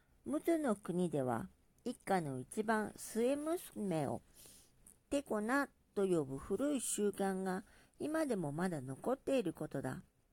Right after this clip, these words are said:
てこなという言葉は、他の地方では、すでに廃語になってしまっているが、この奇妙な言葉は、実は、陸奥の方言で言うと、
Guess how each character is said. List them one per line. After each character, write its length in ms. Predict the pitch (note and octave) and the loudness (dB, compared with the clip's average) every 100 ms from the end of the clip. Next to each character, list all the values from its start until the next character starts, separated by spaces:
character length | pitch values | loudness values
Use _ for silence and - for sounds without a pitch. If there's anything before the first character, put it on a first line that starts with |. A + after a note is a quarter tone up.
| _ - - _ _ | _ -20 -20 _ _
て 120 | C#4 | -4
こ 200 | C#4+ A3 | -2 -2
な 300 | G#3+ A#3 C#4 - _ - | 0 0 0 -2 _ 2
と 100 | A#3+ | 2
い 120 | G#3 | 2
う 60 | F3 | 0
言 260 | - F3 E3+ | -2 -2 0
葉 180 | F3+ E3 | 2 2
は、 200 | D#3 F#3+ _ _ | 0 -6 _ _
他 280 | - G#3 C4 | -6 -2 0
の 140 | D4+ | 0
地 220 | - D#4+ | 2 2
方 280 | E4+ F4 D4+ | 4 4 4
で 140 | G#3+ F#3+ | 4 4
は、 260 | E3 G3+ - - - | 2 0 -6 -20 -10
す 140 | B3 | -2
で 160 | A3+ G#3+ | 0 2
に 140 | D#3 | 0
廃 340 | F#3 A3 G#3+ A3 | -2 0 0 0
語 120 | A#3+ | -2
に 160 | B3 | -2
な 160 | B3 C#4 | -2 -2
っ 40 | |
て 160 | - A#3 | -2 -4
し 140 | - | -2
ま 160 | E3+ E3+ | -2 -2
っ 40 | |
て 180 | E3 - | -4 -4
い 120 | D#3+ | -2
る 120 | D#3+ D3+ | 0 0
が、 240 | C#3+ F#3 - - _ - - | 0 -2 -10 -20 _ -10 -4
こ 80 | G3+ | 0
の 140 | G3+ | 0
奇 160 | - D#4 | -2 0
妙 240 | E4+ E4 | 2 2
な 160 | A3 F3 | 2 0
言 240 | E3+ E3+ | -2 -2
葉 160 | F3+ F3 | 2 2
は、 220 | D3+ C#3 - - - - | 2 -2 -6 -20 -20 -8
実 280 | G#3 - C#4+ | -8 -2 4
は、 300 | C#4 F3+ - - - - | 4 4 0 -14 -20 -8
陸 120 | B3 | -4
奥 220 | D#4+ E4+ D#4+ | 0 2 2
の 160 | F#3 | 2
方 320 | - A#3 A#3+ | 2 2 4
言 260 | B3 C4 A3+ | 2 0 0
で 160 | D#3 C3+ | 0 0
言 200 | F#3 G3 | 2 0
う 60 | |
と、 240 | - - | -2 -8